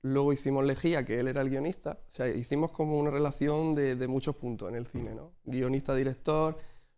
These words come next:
luego en El hombre sin tiempo de Manuel Rubio actuamos juntos,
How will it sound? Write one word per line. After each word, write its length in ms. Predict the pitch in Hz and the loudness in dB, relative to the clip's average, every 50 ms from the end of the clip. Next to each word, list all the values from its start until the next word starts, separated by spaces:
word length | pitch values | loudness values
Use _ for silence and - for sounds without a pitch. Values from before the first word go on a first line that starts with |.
| _ | _
luego 220 | - 139 147 151 156 | 2 4 6 6 6
en 60 | 151 | 6
El 60 | 143 147 | 6 6
hombre 180 | 147 151 151 | 6 6 4
sin 200 | 151 - 139 127 | 4 2 0 2
tiempo 280 | - 151 147 139 143 139 | 2 2 2 2 2 0
de 60 | 139 | 0
Manuel 260 | 139 135 135 139 135 | 2 0 0 0 0
Rubio 260 | 131 143 139 147 147 | 0 2 2 2 2
actuamos 420 | 135 131 - 139 131 135 131 127 - | 0 0 -2 -2 -2 0 -2 -2 -2
juntos, 440 | - 151 170 175 - 135 139 147 | -2 -2 -2 0 0 -2 -2 -2